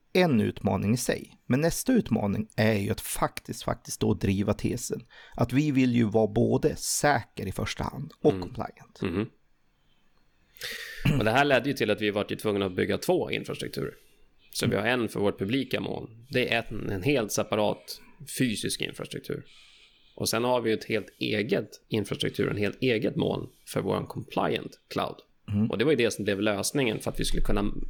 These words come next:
Speaker 2: för att det vi också insåg var att det gick inte att blanda. Det hade blivit totalt kakaloo och
Speaker 1: <clears throat>
Speaker 2: fullständigt sammelsurium. Det hade inte gått.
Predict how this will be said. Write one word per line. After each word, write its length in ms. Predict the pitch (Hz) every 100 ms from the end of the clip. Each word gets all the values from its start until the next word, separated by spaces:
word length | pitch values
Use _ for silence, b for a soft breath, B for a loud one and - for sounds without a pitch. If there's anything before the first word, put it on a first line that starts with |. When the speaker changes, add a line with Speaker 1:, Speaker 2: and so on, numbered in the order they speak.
| -
Speaker 2:
för 60 | -
att 160 | 113 - B B B
det 100 | 120
vi 100 | 127
också 280 | 185 - 156
insåg 380 | 113 98 101
var 120 | 104 104
att 120 | 104
det 60 |
gick 240 | 113 113 -
inte 180 | 113 127
att 80 |
blanda. 460 | 143 120 98 110 - - - - - - -
Det 140 | 123
hade 200 | 110 104
blivit 220 | 104 101
totalt 600 | - 110 - 107 - - 139 -
kakaloo 500 | - 107 92 101 -
och 180 | 107 107
Speaker 1:
<clears throat> 200 | 131 110
Speaker 2:
fullständigt 500 | 117 107 131 117 -
sammelsurium. 600 | 113 110 113 107 110 113
Det 80 | 104
hade 140 | 104
inte 160 | 107 110
gått. 280 | 117 -